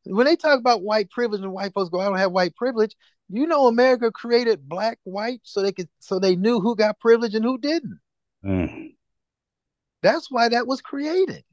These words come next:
Speaker 2: Speak on it.
Speaker 1: So when, when white folks go, "Well, you know, I don't have," yes, that's why it was created. So you could have privilege.
Speaker 2: Mm.
Speaker 1: So black folks could stay in slavery. So they could stay in Jim Crow. That's why it's called Black, Black Drinking Fountain, White Drinking Fountain.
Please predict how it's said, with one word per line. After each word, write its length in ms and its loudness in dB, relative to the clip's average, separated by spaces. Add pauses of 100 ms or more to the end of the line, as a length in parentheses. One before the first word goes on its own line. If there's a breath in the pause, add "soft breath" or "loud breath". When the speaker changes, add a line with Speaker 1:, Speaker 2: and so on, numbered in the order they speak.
(1080)
Speaker 2:
Speak 380 -6
on 200 2
it. 160 -10 (460)
Speaker 1:
So 120 2
when, 220 4
when 180 -4
white 180 -4
folks 200 -2
go, 100 2
"Well, 200 2
you 160 -2
know, 100 -2
I 100 0
don't 120 -8
have," 160 -4
yes, 300 -4
that's 240 0
why 160 -2
it 80 0
was 140 -6
created. 500 -6 (220)
So 140 -6
you 200 4
could 160 -2
have 340 -4
privilege. 640 -4 (460)
Speaker 2:
Mm. 80 0
Speaker 1:
So 180 6
black 380 -2
folks 320 -2
could 220 -2
stay 240 4
in 100 0
slavery. 540 -2 (180 soft breath)
So 160 2
they 140 4
could 280 2
stay 340 0
in 100 0
Jim 260 -2
Crow. 380 -4 (220)
That's 180 0
why 140 6
it's 100 -2
called 300 2
Black, 240 0 (180)
Black 380 -6
Drinking 360 -6
Fountain, 300 -2
White 220 -6
Drinking 320 -4
Fountain. 340 -8